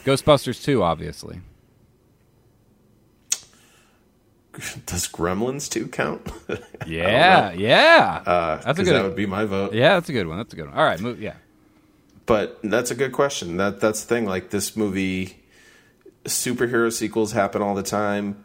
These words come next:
Speaker 2: Uh, comedy sequels rarely do, and this is as much of a comedy as a superhero movie, maybe even more so. And when he's just undercutting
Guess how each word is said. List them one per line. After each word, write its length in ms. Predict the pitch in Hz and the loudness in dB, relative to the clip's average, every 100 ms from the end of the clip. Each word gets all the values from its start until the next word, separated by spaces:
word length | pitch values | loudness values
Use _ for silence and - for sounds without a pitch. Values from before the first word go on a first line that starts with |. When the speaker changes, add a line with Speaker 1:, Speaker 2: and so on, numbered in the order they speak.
| - | -6
Speaker 2:
Uh, 360 | - 76 73 62 - | -2 0 0 -4 -8
comedy 360 | - 95 95 92 | -2 -2 -2 -4
sequels 460 | - 95 101 87 | -6 -4 -4 -4
rarely 380 | 92 95 95 92 | -2 0 0 -2
do, 440 | 87 92 104 110 107 - | -2 0 0 -2 -4 -4
and 480 | 87 90 85 85 - | -2 -2 -4 -6 -6
this 200 | 92 90 | -6 -4
is 500 | 95 90 - - - _ _ _ | -6 -4 -6 -8 -14 _ _ _
as 240 | - 95 95 | -4 -2 -2
much 180 | 95 92 | -4 -4
of 100 | 90 | -4
a 20 | |
comedy 420 | - 95 98 95 | -4 -2 -2 -4
as 120 | 92 | -4
a 40 | - | -6
superhero 460 | - 98 104 107 | -6 -6 -2 -2
movie, 320 | 107 104 104 95 | -2 -4 -4 -4
maybe 240 | 95 92 | -4 -4
even 220 | 90 90 | -6 -6
more 180 | 85 95 | -4 -4
so. 360 | - 98 101 98 | -4 -4 -4 -4
And 260 | 87 92 | -6 -6
when 120 | 90 107 | -4 -2
he's 160 | 110 | -4
just 260 | 104 117 - | -2 -4 -2
undercutting 760 | - 113 107 104 98 95 92 | -4 -2 -4 -2 -2 -2 -4